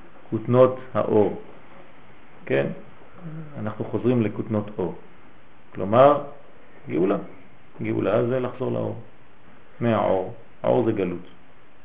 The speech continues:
עכשיו אתה הולך לבית כנסת, כוונות כשנכנס לבית הכנסת. בכניסתו לבית הכנסת יכוון כי הוא סוד רחל, שהיא בית האספה, כנופיה, לכל האורות שלמטה.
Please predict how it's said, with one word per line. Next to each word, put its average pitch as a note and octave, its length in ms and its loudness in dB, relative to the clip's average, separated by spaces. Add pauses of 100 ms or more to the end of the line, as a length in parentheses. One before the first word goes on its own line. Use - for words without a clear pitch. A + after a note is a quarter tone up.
(840)
עכשיו - 220 4
אתה - 120 4
הולך A#2+ 200 6
לבית A2 220 2
כנסת, F#2 340 0 (380)
כוונות B2 380 4
כשנכנס A2+ 460 0
לבית A2 220 6
הכנסת. G2 420 -2 (120)
בכניסתו B2 520 4
לבית C#3+ 260 8
הכנסת B2 400 2
יכוון A#2+ 440 4
כי A#2 120 -2
הוא B2+ 120 0 (140)
סוד C3 140 6
רחל, A2+ 440 6 (720)
שהיא A#2 220 10
בית C#3+ 200 12 (960)
האספה, A#2 580 4
כנופיה, A2 480 6 (1200)
לכל A2 420 12
האורות C3+ 360 10
שלמטה. G2+ 480 2